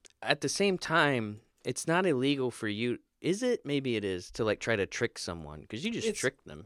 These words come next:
Speaker 2: It's identity deception.
Speaker 1: Okay.
Speaker 2: So I would say it's illegal, yeah.
Speaker 1: Man, everything's illegal. Illegal.
Speaker 2: But you don't get caught for that because, like, most of the time they just take your I D and they're just like, "Eh,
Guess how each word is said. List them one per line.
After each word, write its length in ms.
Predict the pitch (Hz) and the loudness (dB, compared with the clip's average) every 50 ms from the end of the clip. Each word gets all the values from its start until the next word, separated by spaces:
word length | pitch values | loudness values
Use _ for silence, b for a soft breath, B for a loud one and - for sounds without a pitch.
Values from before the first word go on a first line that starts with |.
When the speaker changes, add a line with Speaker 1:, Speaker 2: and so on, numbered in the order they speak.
| - | -10
Speaker 2:
It's 360 | - 214 240 - - - - - _ _ _ _ - | -8 -8 -8 -6 -8 -10 -12 -14 _ _ _ _ -8
identity 880 | 170 180 160 160 151 147 147 139 139 135 135 135 135 131 131 131 127 - - | -6 -6 -4 -6 -6 -6 -6 -6 -6 -6 -4 -4 -4 -4 -6 -6 -8 -10 -12
deception. 640 | 135 135 131 - 135 123 - - 131 127 123 131 131 - - - | -12 -12 -10 -10 -10 -10 -10 -10 -12 -10 -10 -10 -10 -10 -10 -10
Speaker 1:
Okay. 340 | 156 147 143 - 92 82 85 - _ _ _ _ _ b b b b b b b b b b - | -10 -12 -12 -12 -14 -14 -14 -18 _ _ _ _ _ b b b b b b b b b b -8
Speaker 2:
So 180 | - 254 226 | -6 -4 -2
I 80 | 190 202 | -2 0
would 180 | 208 208 196 | 0 0 0
say 140 | 196 - 175 156 | 0 -2 -4 -4
it's 140 | 147 - | -4 -4
illegal, 460 | 143 139 135 135 135 131 131 139 139 135 | -6 -6 -4 -4 -4 -4 -4 -4 -2 -2
yeah. 200 | 135 131 131 127 - - - - _ - - | -4 -4 -6 -8 -12 -16 -18 -20 _ -8 -4
Speaker 1:
Man, 180 | 160 160 180 170 | -2 0 2 2
everything's 460 | 160 131 120 104 - 104 98 90 - | 0 0 -2 -2 -2 -4 -4 -2 -4
illegal. 440 | 85 90 92 90 87 85 76 78 - _ _ - | -4 -2 -2 -2 -2 -4 -6 -10 -10 _ _ -8
Illegal. 600 | 104 101 95 92 92 87 82 - 85 85 - - _ _ _ _ _ _ _ - | -6 -4 -2 -2 -4 -4 -6 -6 -8 -8 -10 -14 _ _ _ _ _ _ _ -4
Speaker 2:
But 180 | 196 269 269 | -2 -2 -2
you 160 | 254 247 277 | 0 0 0
don't 140 | 302 339 320 240 | 0 0 0 -2
get 140 | 226 170 135 | -4 -8 -8
caught 260 | - 190 220 208 190 | -6 -6 -6 -6 -6
for 160 | - 160 156 | -6 -6 -4
that 220 | 143 151 151 143 139 | -4 -4 -6 -4 -6
because, 380 | 156 156 - 190 175 165 160 | -8 -6 -4 -4 -4 -2 -2
like, 180 | 170 170 160 143 _ _ _ _ _ _ _ _ _ _ _ _ _ _ _ _ _ _ _ - 160 127 _ _ _ | -4 -4 -4 -6 _ _ _ _ _ _ _ _ _ _ _ _ _ _ _ _ _ _ _ -20 -20 -20 _ _ _
most 420 | 180 196 208 220 233 254 240 - | -8 -6 -2 0 0 0 0 -2
of 80 | 214 190 | -6 -4
the 80 | - 196 | -2 0
time 140 | 175 165 | 0 0
they 100 | 160 156 | -2 -2
just 240 | 147 147 143 - - | -4 -4 -8 0 2
take 220 | - 156 143 - 143 | 2 2 2 -2 -4
your 120 | 143 139 | -2 -2
I 120 | 135 135 | 0 -2
D 240 | 131 131 139 135 135 | -2 -2 -4 -2 -2
and 100 | 131 127 | -4 -4
they're 120 | 127 123 123 | -6 -6 -6
just 200 | 123 123 120 131 | -8 -8 -8 -8
like, 200 | 123 120 113 127 | -8 -8 -8 -6
"Eh, 180 | 127 131 127 | -6 -6 -6